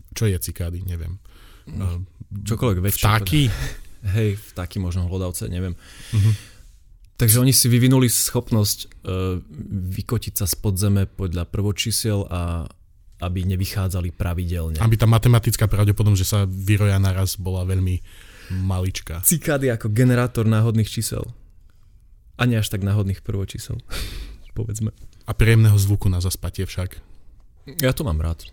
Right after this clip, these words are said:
Speaker 1: Hej, ja som taký, že... Mm.
Speaker 2: Ty toto robíš pred spaním? Hmm.
Speaker 1: <laughs>
Speaker 2: Už
Speaker 1: Tesne
Speaker 2: zase
Speaker 1: pred,
Speaker 2: spať.
Speaker 1: hej, hej, hej. Tikajúce hodiny sú horšie, ale cikády sú také, že... Ah.
Speaker 2: E, keby hodiny
Speaker 1: Veľmi
Speaker 2: ty-,
Speaker 1: pre-
Speaker 2: tikali ako cikády?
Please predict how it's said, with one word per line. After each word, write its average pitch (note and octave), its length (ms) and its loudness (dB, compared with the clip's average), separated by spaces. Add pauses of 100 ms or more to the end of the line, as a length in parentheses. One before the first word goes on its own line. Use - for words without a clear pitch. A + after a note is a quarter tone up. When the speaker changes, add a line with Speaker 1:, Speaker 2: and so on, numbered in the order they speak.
(280)
Speaker 1:
Hej, G#2+ 240 -2
ja A#2 140 0
som - 100 0
taký, G2+ 380 0
že... F#2+ 120 0
Mm. D#3 1080 2 (720)
Speaker 2:
Ty - 140 -8
toto A2+ 180 -2
robíš C3 200 0
pred - 120 -6
spaním? C3+ 320 -4 (680)
Hmm. C#3 580 2 (440)
Speaker 1:
<laughs> F3+ 440 2
Speaker 2:
Už C3 100 6
Speaker 1:
Tesne C#3+ 240 6
Speaker 2:
zase - 80 8
Speaker 1:
pred, B2 160 6
Speaker 2:
spať. C3 320 8
Speaker 1:
hej, G#2+ 160 -2
hej, G#2+ 120 2
hej. - 0 - (500)
Tikajúce D#3 340 4
hodiny C3 240 6
sú A2+ 140 4
horšie, A#2 280 4
ale G2+ 120 4
cikády G2+ 300 0
sú - 100 -6
také, G#2 180 -4
že... G2+ 100 -2 (220)
Ah. A2+ 140 0 (680)
Speaker 2:
E, F2+ 220 -4
keby G2 260 0
hodiny G2 240 2
Speaker 1:
Veľmi C#3+ 220 6
Speaker 2:
ty-, A2+ 40 0
Speaker 1:
pre- A#2+ 100 4
Speaker 2:
tikali A2 280 6
ako F#2+ 200 2
cikády? F#2 420 -2